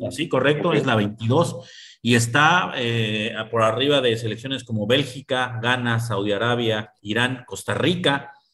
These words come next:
Speaker 1: Dinamarca, Serbia, Gales, Canadá y Qatar, que es última, desgraciadamente, pero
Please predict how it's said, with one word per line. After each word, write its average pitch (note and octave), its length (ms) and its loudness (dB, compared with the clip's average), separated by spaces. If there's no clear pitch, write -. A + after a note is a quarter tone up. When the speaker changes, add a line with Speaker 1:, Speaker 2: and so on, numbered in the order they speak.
Speaker 1:
Dinamarca, B2 600 2
Serbia, D#3+ 680 -2
Gales, D#3 480 2
Canadá B2 600 -2
y A2+ 100 -8
Qatar, A#2 440 -2
que A2+ 80 -4
es A#2 120 -6
última, A#2 280 -4
desgraciadamente, A#2 680 -2
pero D#3 520 4